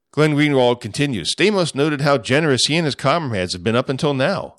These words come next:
Quote, 'We have given a lot of leeway, both in the traditional media and in social media, to people with a very broad range of views,'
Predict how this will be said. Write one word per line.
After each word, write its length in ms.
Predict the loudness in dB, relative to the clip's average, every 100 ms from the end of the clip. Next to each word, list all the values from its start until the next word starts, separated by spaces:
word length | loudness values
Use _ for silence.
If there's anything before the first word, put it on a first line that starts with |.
| _
Quote, 340 | -2 -2 -6 _ _ _ _ _ _ _
'We 80 | -2
have 160 | -2 2
given 260 | 2 4
a 60 | 2
lot 260 | 4 2
of 140 | 2 -4
leeway, 580 | -2 0 0 -4 -10 -16 _ _ _
both 220 | 2 2 0
in 80 |
the 80 | -8
traditional 520 | -8 -4 -2 -2 -2
media 400 | 0 2 2 2
and 120 | 0 0
in 100 | -4
social 420 | 0 -2 -2 -8
media, 380 | -10 -10 -12 -14 _ _
to 80 | 0
people 240 | 0 2
with 100 | 0
a 80 | 0
very 280 | 0 2 2
broad 420 | 0 2 4 4
range 340 | 0 -2 -2
of 60 | -6
views,' 640 | -4 -2 -2 -4 -10 -14